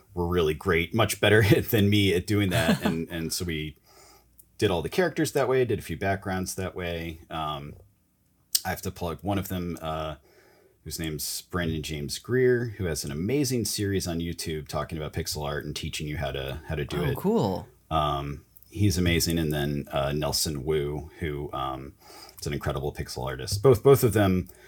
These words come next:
Speaker 1: are amazing, but they helped me kinda develop those, those characters and worlds, uh, in that style. And,
Speaker 2: Yeah.
Speaker 1: um, it's, uh, it's a sci-fi adventure, and, uh, we, we did a ton of work on it and didn't have a lot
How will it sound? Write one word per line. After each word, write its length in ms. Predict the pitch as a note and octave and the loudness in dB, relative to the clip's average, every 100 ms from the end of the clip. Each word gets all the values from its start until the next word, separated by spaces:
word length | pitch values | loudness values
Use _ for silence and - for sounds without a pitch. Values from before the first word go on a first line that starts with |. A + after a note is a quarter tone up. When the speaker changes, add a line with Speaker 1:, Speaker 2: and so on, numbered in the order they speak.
| - - | -10 2
Speaker 1:
are 80 | |
amazing, 360 | F#3 G3+ F#3+ D#3+ | 6 8 8 6
but 160 | C3 A#2+ | 6 4
they 120 | B2 | 4
helped 180 | B2 A2+ | 4 2
me 80 | |
kinda 220 | G#2+ G#2+ F#2+ | 0 0 0
develop 380 | F#2 F2+ F2 | 0 2 2
those, 560 | - E2 D#2+ - - - | 2 0 2 0 0 -4
those 200 | D#2+ D#2 - | -4 -2 -2
characters 600 | F2 D2+ E2 D2+ - - | -2 -2 -2 -2 -2 -4
and 140 | D2+ | -6
worlds, 600 | D2 D#2 C#2+ C#2 - - - | -2 0 0 -4 -6 -6 -6
uh, 240 | C2 C2 - | -4 -4 -6
in 160 | E2+ | -6
that 200 | D#2 B1+ | -4 -6
style. 580 | - - C#2+ C2+ B1+ A#1 - - | -6 -4 -2 -2 -4 -8 -14 -14
And, 160 | D2+ C#3+ | -8 -4
Speaker 2:
Yeah. 260 | G3 F#2 | -2 -4
Speaker 1:
um, 220 | C2 C2+ - _ - - - - - _ _ _ _ - - | -6 -10 -16 _ -20 -20 -20 -20 -20 _ _ _ _ -12 -4
it's, 300 | E2+ - F#2+ | 0 2 2
uh, 360 | F2 D#2+ D#2+ - | 2 0 0 -2
it's 140 | G#2 | -2
a 40 | G2 | 0
sci-fi 760 | A2 G#2+ - G2+ G2 G2 F#2+ F#2 | 4 4 6 6 6 6 4 0
adventure, 800 | F#2 C3+ C3+ - C3+ B2 A#2 A2 | -2 -2 -2 0 2 4 2 -4
and, 440 | D2 D2 C#2+ C#2+ D#2+ | -6 -8 -8 -8 -8
uh, 420 | D2 D2 D2 C#2+ C2+ - - - | -6 -6 -6 -8 -12 -20 -18 -10
we, 400 | E2+ D#2+ D2+ - _ _ | -8 -6 -8 -12 _ _
we 100 | E2+ | -12
did 180 | C#2+ D#2+ | -6 -6
a 40 | - | -6
ton 280 | - F3+ | -6 -4
of 80 | D#3+ | -2
work 220 | C#3 C3+ | -4 -4
on 160 | B2+ B2 | -2 -2
it 180 | B2 A#2+ | -2 -4
and 440 | G2+ F#2 F2+ E2+ E2+ - _ | -6 -4 -4 -6 -8 -12 _
didn't 160 | - E3+ | -4 0
have 140 | D#3+ | 0
a 40 | C#3+ | 0
lot 320 | C3 A2+ | 2 0